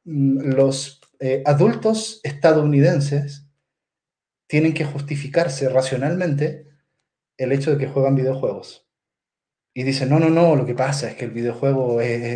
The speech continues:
es más que esto, esto es arte y desarrollas un montón de habilidades", y además, y está bien, está bien, eh, sí, hay, hay muchas cosas que pueden ser muy válidas, pero a ver, eh,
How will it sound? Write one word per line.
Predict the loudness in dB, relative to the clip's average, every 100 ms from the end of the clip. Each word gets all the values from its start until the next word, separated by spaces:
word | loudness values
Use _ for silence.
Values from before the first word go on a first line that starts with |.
| -8
es | -8
más | -8
que | -4 -2
esto, | -2 -4
esto | -6
es | 2
arte | 4 4 2 -2
y | -2 -2
desarrollas | -4 -4 -2 -2 -4
un |
montón | -4 -2 0
de |
habilidades", | 0 2 4 6 6 4 -2 -6 -16 -20 -20 -8
y | 4
además, | 4 6 4 6 6 4 2
y | 4
está | 6 6
bien, | 6 6
está | 4 2
bien, | 4 4 2 -2
eh, | -8 -10 -12 _ _ _ _ _ _
sí, | -14 -8 -2 2
hay, | 2 4
hay | 2
muchas | 4 2 0
cosas | 2 2 0
que | 0
pueden | 2 4
ser | 4 2
muy | 2 4
válidas, | 4 4 2 2
pero | 0 2
a |
ver, | 4 2 -4
eh, | -12 -14